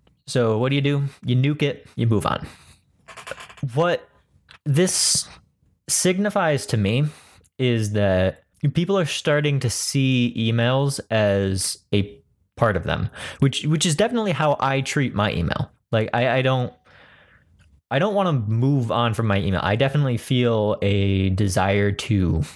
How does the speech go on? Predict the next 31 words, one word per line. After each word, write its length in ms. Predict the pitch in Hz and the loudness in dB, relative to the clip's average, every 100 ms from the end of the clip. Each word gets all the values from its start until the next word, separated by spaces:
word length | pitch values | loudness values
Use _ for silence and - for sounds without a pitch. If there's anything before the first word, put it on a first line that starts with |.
| - | -14
clean 360 | - 135 123 113 - | -6 -2 0 0 -2
up 180 | 117 | -2
my 160 | 143 139 | 0 0
email. 440 | 143 147 151 160 - | 0 0 0 -2 -4
I 100 | 104 | 0
don't, 300 | 107 110 101 - _ _ _ _ _ | 0 0 -2 -6 _ _ _ _ _
I, 100 | 117 - | -4 0
I 100 | 123 | 0
don't 160 | 123 | 0
wanna, 420 | 120 120 104 101 101 | 0 0 0 -4 -2
like, 240 | 107 101 101 | 0 0 0
just 260 | - - | -4 -4
dump 220 | - 92 - | -6 -4 -4
it 200 | - - - _ - | -6 -10 -20 _ -6
because 260 | 107 98 92 | -2 -2 0
I 100 | 95 | 0
have 160 | 92 - - - - | -2 -6 -16 -16 -12
too 120 | - | -4
many 140 | 131 110 | -2 -2
things 260 | 147 147 | 0 -2
attached 340 | 135 131 127 - | -2 -2 -2 -2
to 120 | 127 | 0
it, 200 | 123 - - - - | -2 -4 -20 -12 -6
especially 380 | 117 151 147 | -2 -2 -2
with 320 | 139 110 104 98 | -2 0 -2 0
the 140 | 104 | 0
advent 300 | 98 95 - | 0 -2 -2
of 80 | 92 | -2
Gmail, 680 | 90 - 143 143 143 147 123 | -2 -2 0 2 0 0 0
where, 180 | 92 | -2
hey, 400 | 90 - 117 92 | -4 0 2 0